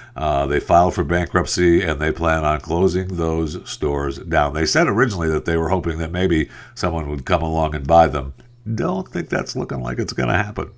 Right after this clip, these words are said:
So if you run across a Bed Bath and Beyond in your neck of the woods, might be a good time to pull in, okay? <laughs> I mean, we're seeing pictures of some of the Bed Bath and Beyonds with, uh, signs in the door saying, "Ten percent off,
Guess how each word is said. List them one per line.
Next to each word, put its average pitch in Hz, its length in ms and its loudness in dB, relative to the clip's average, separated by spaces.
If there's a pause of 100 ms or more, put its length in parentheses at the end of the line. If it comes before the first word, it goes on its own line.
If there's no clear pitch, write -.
(440)
So - 220 0
if 82 100 0
you 143 260 2
run 135 200 2
across 131 340 2
a 123 40 4
Bed 117 220 4
Bath 117 280 4
and 104 100 0
Beyond 104 400 2
in 95 80 -6
your 104 160 -4
neck 104 220 -2
of 101 80 2
the 87 80 2
woods, 95 360 2 (300)
might 120 260 -4
be 123 120 2
a 110 40 0
good 110 240 4
time 104 360 2
to 67 480 -2
pull 107 260 2
in, 67 180 -6 (200)
okay? 90 400 -4 (280)
<laughs> - 960 -12
I - 80 2
mean, 208 160 2
we're 220 60 6
seeing 202 340 4
pictures 156 500 6
of 123 300 4
some 175 180 4
of 202 60 6
the 143 80 8
Bed 104 220 6
Bath 101 240 6
and 98 100 0
Beyonds 101 320 6
with, 107 320 4
uh, 107 400 6
signs 131 640 2
in 113 140 2
the 104 100 2
door 127 320 2
saying, 110 480 -2
"Ten 131 240 2
percent 139 340 4
off, 98 400 6